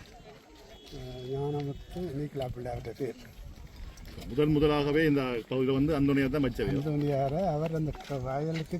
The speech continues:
Speaker 1: காவல் தெய்வமா முதல் முதல் வச்சவர்
Speaker 2: ஆ.
Speaker 1: அந்த காலத்துல. அப்ப நான் நினைக்கிறேன் கிட்டத்தட்ட ஒரு எழுபதாம், எழுபதாம் ஆண்டு முதல்,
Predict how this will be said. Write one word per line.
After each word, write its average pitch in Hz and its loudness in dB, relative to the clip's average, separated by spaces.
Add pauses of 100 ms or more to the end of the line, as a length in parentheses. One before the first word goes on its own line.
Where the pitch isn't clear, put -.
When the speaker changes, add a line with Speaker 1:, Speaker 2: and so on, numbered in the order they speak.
Speaker 1:
காவல் 160 2 (380)
தெய்வமா 151 2
முதல் 170 2
முதல் 160 2
வச்சவர் 127 0 (340)
Speaker 2:
ஆ. 95 -12 (300)
Speaker 1:
அந்த 135 0
காலத்துல. 123 -2 (460)
அப்ப 139 -2
நான் 147 0
நினைக்கிறேன் 151 -2
கிட்டத்தட்ட 143 -4
ஒரு 151 0 (1200)
எழுபதாம், 143 -4 (280)
எழுபதாம் 156 0
ஆண்டு 151 0 (540)
முதல், 156 4